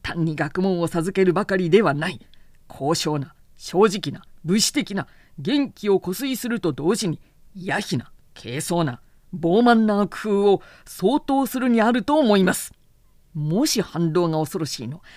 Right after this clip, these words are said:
騒動が大きくなるのと、姑息なことを言った日には、この兵風はいつ強制できるか知れません。かかる兵風を途絶するためにこそ、我々はこの学校に職を報じているので、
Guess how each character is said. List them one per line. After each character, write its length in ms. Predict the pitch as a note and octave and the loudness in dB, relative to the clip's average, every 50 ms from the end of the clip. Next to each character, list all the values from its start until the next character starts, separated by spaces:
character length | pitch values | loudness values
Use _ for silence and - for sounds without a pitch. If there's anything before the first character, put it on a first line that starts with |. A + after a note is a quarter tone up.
| - - | -20 -20
騒 280 | - - - E3 F3+ F3 | -16 -6 -2 0 0 0
動 220 | C#3+ C#3+ C#3+ E3+ | 0 -2 -4 -4
が 180 | D3+ D3+ C3 C3+ | -6 -6 -4 0
大 140 | E3+ F#3+ F3+ | 2 2 2
き 120 | - - | 0 -4
く 120 | - C3+ | -10 -6
な 120 | C#3 D#3 E3 | -2 -2 -2
る 100 | D3 D3 | -2 -2
の 120 | C3 A#2+ | -6 -8
と、 200 | - - A#2 - _ _ _ - _ - | -12 -16 -20 -20 _ _ _ -20 _ -20
姑 160 | - - E3 | -10 -8 -8
息 300 | - - C4 A#3+ - B3+ | -6 -6 -8 -8 -6 -4
な 120 | A#3 A#3+ - | -4 -4 -4
こ 140 | - A#3+ A#3 | -4 -6 -4
と 160 | - C#4+ C4+ | -2 0 0
を 60 | G#3 | 2
言 120 | F3 F3+ | 0 -2
っ 20 | F3 | -4
た 260 | _ _ - G#3+ A3 | _ _ -10 -10 -8
日 180 | - - A3 F#3+ | -8 -6 -4 -2
に 140 | D#3+ D#3+ | -2 -2
は、 180 | C#3 - - - - _ - - | -4 -6 -10 -18 -20 _ -20 -14
こ 160 | - - F#3+ F3+ | -10 -6 0 4
の 120 | F#3 F#3+ | 4 4
兵 240 | - F3 F#3 F3+ E3 | 4 4 4 2 2
風 260 | - - E3+ E3 E3 | 2 2 2 2 6
は 140 | D#3+ D#3 E3 | 6 4 4
い 140 | G#3 C#4+ - | 4 0 -4
つ 160 | - - - | -6 -8 -2
強 200 | - G#3 A3+ G#3+ | 0 0 0 0
制 200 | - A3 G3+ G3+ | 2 2 0 2
で 140 | F3 G3+ - | 2 0 0
き 100 | F#3+ F3+ | 2 0
る 100 | F3+ D#3+ | 0 2
か 140 | - A#3+ | 2 2
知 120 | - - B3+ | 0 2 2
れ 80 | E4 | 4
ま 120 | D#4+ D#4 C#4 | 6 6 6
せ 120 | C4+ C#4 | 6 6
ん。 100 | F3+ - - - - - _ _ _ - - _ - - _ - | 4 4 0 -14 -20 -20 _ _ _ -20 -20 _ -20 -20 _ -12
か 140 | - A#3+ - | -12 -8 -2
か 120 | - F4 | 0 0
る 100 | D4+ F3+ | 0 0
兵 240 | - - E3+ E3 E3 | 0 2 2 2 2
風 280 | - - F3+ E3+ E3+ | 0 0 2 4 4
を 60 | F3+ E3+ | 4 2
途 160 | - F3 E3+ | 0 -2 -2
絶 240 | G3+ C#4+ - - - | -2 -2 -8 -8 -8
す 80 | - | 0
る 100 | G3 F#3+ | 0 0
た 120 | - D#3 C#3+ | 0 0 -6
め 100 | D#3 C3 | -6 -8
に 140 | - - - | -10 -10 -10
こ 140 | - A#3 - | -8 -8 -8
そ、 160 | - - - - - _ _ _ - - - | -8 -10 -16 -18 -20 _ _ _ -20 -20 -18
我 240 | - D#3+ F3+ B2 C#3 | -12 -10 -8 -4 0
々 220 | D#3+ D#3+ D#3 D#3 | 2 2 4 4
は 100 | E3 E3+ | 2 2
こ 120 | D#3+ - F#3 | 0 0 -4
の 100 | G#3 G#3 | -4 -2
学 160 | G#3+ G3 - _ _ | -4 -6 -8 _ _
校 160 | - F#3+ G3+ | 0 2 2
に 160 | G3+ G3+ F#3 - - - - - | 4 2 0 -2 -6 -20 -20 -14
職 480 | - - - C#3+ D#3+ - - G3+ F#3 G3 | -12 -10 -6 -6 -6 -6 -2 2 4 4
を 80 | F#3+ | 4
報 300 | D#3+ - - F#3+ G3 C4+ | 2 0 0 2 2 2
じ 160 | A3+ A#3 C4 - | 2 0 -2 -2
て 100 | C4 A#3+ | -2 0
い 80 | G#3 | 0
る 80 | G3+ A3+ | 0 0
の 140 | F3+ D#3 - | 0 -2 -4
で、 80 | - | -8